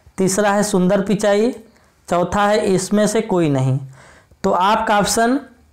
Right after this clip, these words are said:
बी सही हो जाएगा, सत्या नडेला। हिट रिफ्रेश पुस्तक के लेखक कौन हैं? तो सत्या नडेला हैं, बी ऑप्शन सही हो जाएगा। और दोस्तों एक बात बता देते हैं,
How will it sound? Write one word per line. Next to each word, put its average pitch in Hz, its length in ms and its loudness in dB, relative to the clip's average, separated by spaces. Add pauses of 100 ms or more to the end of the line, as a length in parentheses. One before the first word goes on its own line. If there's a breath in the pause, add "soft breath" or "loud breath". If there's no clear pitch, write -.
(120)
बी 175 260 2
सही 214 200 0
हो 175 140 2
जाएगा, 139 440 0 (340 loud breath)
सत्या 196 500 -2
नडेला। 180 520 2 (1040 soft breath)
हिट 233 340 -2 (560 loud breath)
रिफ्रेश 190 640 0 (380 loud breath)
पुस्तक 226 380 -2
के 233 60 0
लेखक 220 380 0
कौन 208 200 0
हैं? 220 360 0 (560 soft breath)
तो 262 320 0
सत्या 196 520 -2
नडेला 202 440 2
हैं, 156 360 -2 (340 loud breath)
बी 185 260 2
ऑप्शन 208 360 0
सही 202 180 0
हो 170 140 2
जाएगा। 139 500 0 (360 loud breath)
और 202 200 0
दोस्तों 214 420 0
एक 208 280 2
बात 196 160 2
बता 202 260 0
देते 196 280 0
हैं, 202 300 0